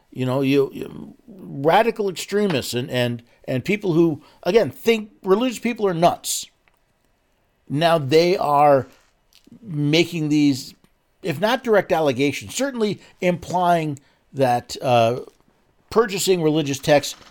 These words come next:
may make you dangerous, or at least, at least worthy, it's probable cause for additional investigation. So you see, the very elites say,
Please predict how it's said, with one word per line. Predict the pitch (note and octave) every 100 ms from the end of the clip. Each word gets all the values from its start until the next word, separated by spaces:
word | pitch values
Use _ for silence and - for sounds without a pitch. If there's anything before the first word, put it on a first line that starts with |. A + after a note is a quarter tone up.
| _
may | - D3
make | D#3 D3+ C#3
you | B2+
dangerous, | G#2+ B2 A2+ F#2+ -
or | D3
at | D#3
least, | F#3+ F3+ _ -
at |
least | G#3+ A3 F#3+ - -
worthy, | - F3+ C#4 A#3 A3+ F3+ - -
it's | F3 - _ _ _ _
probable | - F3 G3+ B3 A#3 G#3+
cause | - D#3+ D3+ D3 C3 - -
for | - E3
additional | C#3 B2 D3+ D#3 C#3+
investigation. | B2 G#2+ A2+ - F#2 F#2 - - _ _ _ _ _ _ _ _ _ _ _ _ _ _ -
So | -
you | G#3+
see, | G#3+
the | A3
very | C#3 F3 B3+
elites | A#3 G3+ A3+
say, | D#3 D#3+ E3